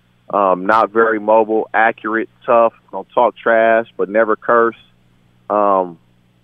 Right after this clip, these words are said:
I like Phillip Rivers. Just, just, just his demeanor, his moxie, and the way he carried himself.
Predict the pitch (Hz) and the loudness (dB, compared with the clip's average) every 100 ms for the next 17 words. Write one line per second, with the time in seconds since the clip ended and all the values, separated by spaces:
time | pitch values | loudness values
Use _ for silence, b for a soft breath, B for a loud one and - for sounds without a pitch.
0 | _ 107 113 107 - 104 98 101 95 90 | _ -2 0 0 -2 -6 -2 -4 -6 -8
1 | 110 92 123 - - 151 - 110 - 92 | -10 -4 -6 -4 -2 -2 -2 -6 -2 -4
2 | 98 120 107 95 87 90 101 113 - 101 | 0 0 0 0 -2 -2 0 0 0 -8
3 | 95 92 104 101 - - 113 104 95 - | -6 0 0 0 -2 0 2 2 -2 -6
4 | 104 92 | 0 0